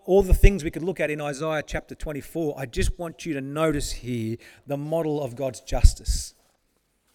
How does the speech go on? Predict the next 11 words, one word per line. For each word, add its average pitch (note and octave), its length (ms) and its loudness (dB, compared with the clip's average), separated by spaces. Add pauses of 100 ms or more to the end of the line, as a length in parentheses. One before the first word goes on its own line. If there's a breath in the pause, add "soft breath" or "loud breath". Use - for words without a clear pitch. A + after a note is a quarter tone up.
(920 soft breath)
Do C3 100 -6
you E3+ 100 2
notice G3 400 0
the D#3+ 120 -4
totality E3 800 0
of E3 200 -10
his D3 180 -10
justice D3+ 560 -8
and D3+ 160 -10
his C#3 120 -8
judgment? E3 520 -6